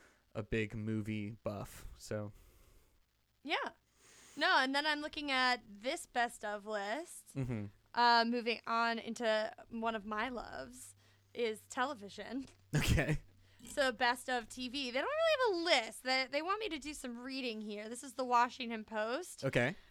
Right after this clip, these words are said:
Speaker 2: Um, Transparent, Downton Abbey, The Crown. Let's see. The Leftovers, which I keep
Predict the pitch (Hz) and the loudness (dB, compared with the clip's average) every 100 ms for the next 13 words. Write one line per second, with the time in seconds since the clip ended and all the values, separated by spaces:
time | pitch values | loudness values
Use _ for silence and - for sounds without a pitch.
0 | - - 262 254 254 247 254 - 302 277 | -18 2 8 10 10 8 4 -2 0 0
1 | - 269 269 269 262 269 269 - - - | -2 -2 0 2 2 0 -4 -10 -12 -14
2 | _ - _ _ 214 277 262 269 269 240 | _ -20 _ _ -2 4 4 2 0 2
3 | 233 247 247 240 - 254 233 226 226 226 | 4 2 -4 -4 -4 0 2 4 2 0
4 | 226 226 240 - _ - - _ _ - | -2 -6 -8 -14 _ -20 -20 _ _ -16
5 | - - - - 240 226 220 220 220 214 | -14 -14 -14 -12 -8 -6 -6 -4 -6 -4
6 | 247 220 214 247 - - 339 339 349 370 | -2 -2 -2 -4 -4 0 2 4 4 4
7 | 370 381 370 294 320 254 302 302 | 6 4 0 -6 0 0 0 -6